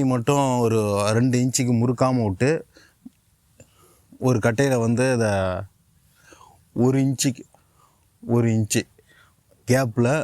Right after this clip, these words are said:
நம்ம வந்து தொடர்ச்சியாக வந்து நெருக்கமாக இந்த கம்பிகளை கட்டிட்டோம். கட்டிட்டு, இந்த மாதிரி ஒரு முக்கோணம்,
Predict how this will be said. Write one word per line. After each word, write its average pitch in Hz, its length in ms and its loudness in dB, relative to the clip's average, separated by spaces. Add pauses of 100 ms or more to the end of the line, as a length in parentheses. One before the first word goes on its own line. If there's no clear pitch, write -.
(100)
நம்ம 120 260 2
வந்து 113 280 0
தொடர்ச்சியாக 127 720 0
வந்து 113 220 0 (880)
நெருக்கமாக 127 580 2
இந்த 113 160 2 (260)
கம்பிகளை 117 400 2
கட்டிட்டோம். 104 520 0 (560)
கட்டிட்டு, 127 460 2 (1080)
இந்த 135 140 2
மாதிரி 139 260 0
ஒரு 117 200 2
முக்கோணம், 117 500 0